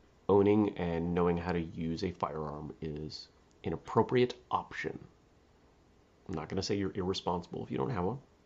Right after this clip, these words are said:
but it's an appropriate option. And I think if you ha-, hear someone,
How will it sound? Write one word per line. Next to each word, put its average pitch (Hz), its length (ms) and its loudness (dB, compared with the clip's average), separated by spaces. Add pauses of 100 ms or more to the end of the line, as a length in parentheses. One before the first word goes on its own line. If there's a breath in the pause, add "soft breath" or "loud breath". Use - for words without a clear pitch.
(140)
but - 160 -10 (140)
it's - 120 -12
an 95 60 -4
appropriate - 380 -8
option. - 280 -12 (2500 soft breath)
And 139 100 6
I 143 60 6
think 147 140 2
if 151 140 0
you 131 120 2
ha-, 151 400 -2
hear 233 300 6
someone, 101 640 4